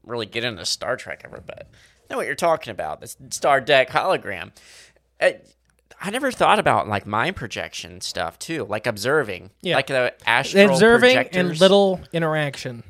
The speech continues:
Speaker 1: Is that what that's called? Like astral projection?
Speaker 2: Kinda.
Speaker 1: Projection.
Speaker 2: So that would be you doing it by yourself. We think this is
Speaker 1: Yeah.
Speaker 2: technology-based.
Speaker 1: Oh, okay.
Speaker 2: Like, maybe they have questions about certain events.
Speaker 1: Oh, okay.
Speaker 2: But
Speaker 1: And it
Speaker 2: it's like, it's weird.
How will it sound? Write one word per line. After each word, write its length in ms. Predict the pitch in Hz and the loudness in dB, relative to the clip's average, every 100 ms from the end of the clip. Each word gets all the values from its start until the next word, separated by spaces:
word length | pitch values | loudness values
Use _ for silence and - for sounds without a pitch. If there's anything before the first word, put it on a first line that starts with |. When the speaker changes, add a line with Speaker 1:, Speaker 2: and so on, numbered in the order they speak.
| - | -8
Speaker 1:
Is 120 | 139 | -2
that 100 | 175 | 0
what 80 | 180 | -2
that's 180 | 175 - | -6 -4
called? 280 | 170 170 | -2 0
Like 160 | 156 - | -2 -4
astral 420 | 131 143 - 151 | -4 -4 -6 -8
projection? 560 | 143 143 139 135 - 143 | -8 -8 -8 -8 -6 0
Speaker 2:
Kinda. 380 | 294 285 254 262 | 2 4 2 0
Speaker 1:
Projection. 760 | 139 226 208 196 - 135 135 | 0 2 2 2 -4 -4 -4
Speaker 2:
So 20 | 143 | 4
that 100 | 220 | 4
would 100 | 226 | 4
be 80 | 240 | 0
you 160 | 202 | -2
doing 240 | 185 185 180 | 0 2 2
it 100 | 165 | 0
by 100 | 156 | 0
yourself. 460 | 147 - 165 160 - | 0 0 2 0 -2
We 140 | 160 175 | -4 -2
think 240 | 170 165 | -4 -6
this 160 | 151 143 | -10 -10
is 100 | 147 | 0
Speaker 1:
Yeah. 140 | 185 | 2
Speaker 2:
technology-based. 880 | 92 143 147 147 156 156 160 - - _ _ | 4 2 -2 -2 -4 -4 -6 -10 -16 _ _
Speaker 1:
Oh, 300 | 147 170 151 | 4 4 4
okay. 380 | 127 120 82 104 - - | -2 -4 -4 -6 -12 -8
Speaker 2:
Like, 260 | 156 156 - _ - | -4 -4 -8 _ -8
maybe 240 | 175 180 | -2 0
they 120 | 175 170 | 0 0
have 180 | 165 | -2
questions 400 | - 170 170 175 | 0 -2 0 -4
about 180 | 151 143 | -2 -2
certain 220 | - 135 | -2 -4
events. 540 | 143 139 143 143 - - _ _ _ _ _ _ _ | -4 -2 -4 -6 -12 -12 _ _ _ _ _ _ _
Speaker 1:
Oh, 380 | 117 156 196 139 | -2 0 0 -2
okay. 380 | 101 135 120 165 _ _ _ _ _ _ - - _ _ | -4 -2 -4 -4 _ _ _ _ _ _ -20 -20 _ _
Speaker 2:
But 100 | - 147 | -4 -4
Speaker 1:
And 60 | |
it 60 | - _ _ _ _ | -6 _ _ _ _
Speaker 2:
it's 220 | 170 - | -10 -4
like, 180 | 180 170 | -4 -2
it's 160 | 202 185 | -6 -6
weird. 300 | 185 139 | -4 -6